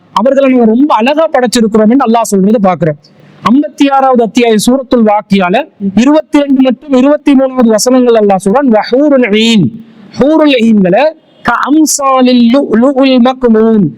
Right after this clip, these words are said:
அவர்கள் எப்படி இருப்பார்கள் என்றா, மறைத்து வைக்கப்பட்ட முத்துக்களை போல் இருப்பார்கள் என்று அல்லாஹ் சொல்வதை பார்க்கிறோம். அந்த முத்து பகிரங்கமாக எல்லாருக்கும் தென்படக்கூடிய ஒன்று இல்ல. அது தென்பட்டாலும் ரொம்ப சாஃப்டான, அழகான,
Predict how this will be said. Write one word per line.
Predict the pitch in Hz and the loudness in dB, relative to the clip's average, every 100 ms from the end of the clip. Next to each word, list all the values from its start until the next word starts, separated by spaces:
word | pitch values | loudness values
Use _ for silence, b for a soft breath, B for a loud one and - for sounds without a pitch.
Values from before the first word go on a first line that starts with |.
| - | -8
அவர்கள் | - 247 233 214 | -4 0 0 2
எப்படி | 220 220 311 277 | 0 -2 0 2
இருப்பார்கள் | 247 202 214 196 | 0 0 0 0
என்றா, | 185 175 277 - b - | 0 0 -2 -6 b -2
மறைத்து | 175 214 285 320 - 302 | 0 0 0 -2 -2 -2
வைக்கப்பட்ட | 277 226 262 247 208 294 | 0 -2 -2 -2 -4 0
முத்துக்களை | 247 254 - 262 302 285 262 | 0 0 -8 -6 -4 -2 0
போல் | 262 | 2
இருப்பார்கள் | 247 220 208 208 180 190 175 | 2 0 0 0 0 0 0
என்று | 196 262 269 | -2 -2 0
அல்லாஹ் | 233 | -2
சொல்வதை | 214 214 208 254 | -2 0 0 0
பார்க்கிறோம். | - 190 180 165 | -2 -2 -2 0
அந்த | 185 208 | 0 2
முத்து | 214 226 - 330 330 - - - | 2 -2 -4 -4 -4 -8 -18 -4
பகிரங்கமாக | 233 277 294 285 277 277 285 | -2 0 0 -2 -2 0 0
எல்லாருக்கும் | 269 277 277 302 | 0 -2 -2 0
தென்படக்கூடிய | 262 269 311 285 269 262 233 220 | 0 -2 -2 -4 0 0 2 2
ஒன்று | 196 | 2
இல்ல. | 190 185 - - - 196 | 0 -2 -6 -20 -14 -6
அது | 214 233 - | -4 -4 -2
தென்பட்டாலும் | 262 311 311 285 - 233 226 247 240 - _ - | -2 -2 -2 -4 -2 0 2 2 0 -4 _ -4
ரொம்ப | 240 294 277 - | -2 0 0 0
சாஃப்டான, | 247 226 - 285 240 214 226 226 - 226 | -2 -4 -4 -2 0 0 0 -4 -14 -4
அழகான, | 190 269 294 262 233 214 226 | -2 0 0 0 0 0 -2